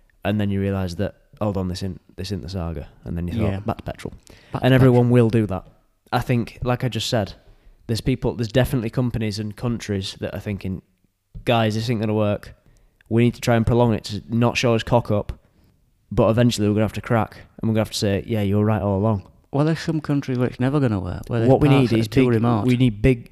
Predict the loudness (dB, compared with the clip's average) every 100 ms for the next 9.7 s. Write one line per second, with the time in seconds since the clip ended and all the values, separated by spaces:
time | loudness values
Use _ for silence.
0 | -4 -2 0 -2 -2 -4 -2 -2 0 -2
1 | -2 0 -2 0 -2 -4 -10 -12 _ -10
2 | 0 0 0 2 4 4 0 0 0 0
3 | 0 0 0 0 -4 -6 -8 -8 -6 -6
4 | -6 -6 -4 -4 -6 _ -10 -4 -2 -2
5 | -6 _ -20 -20 -20 -20 -20 _ -14 -8
6 | -6 -8 -10 _ -20 -14 -4 -2 -2 -6
7 | -2 0 2 0 -2 -2 0 2 4 2
8 | -2 -4 0 0 0 -2 -2 -4 -10 -16
9 | -6 -4 -2 -2 -2 -6